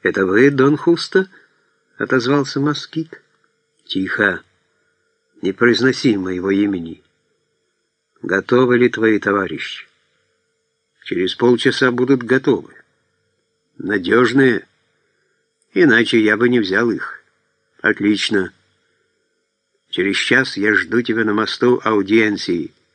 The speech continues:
Смотри, не опаздывай и приводи всех».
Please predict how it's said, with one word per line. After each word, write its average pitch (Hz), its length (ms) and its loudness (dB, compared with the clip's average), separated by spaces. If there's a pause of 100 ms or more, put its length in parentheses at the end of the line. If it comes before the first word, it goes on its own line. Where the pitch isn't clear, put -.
(600)
Смотри, 85 420 -2
не 104 80 0
опаздывай 127 800 0 (260)
и 87 80 -2
приводи 101 380 0
всех». 95 480 -4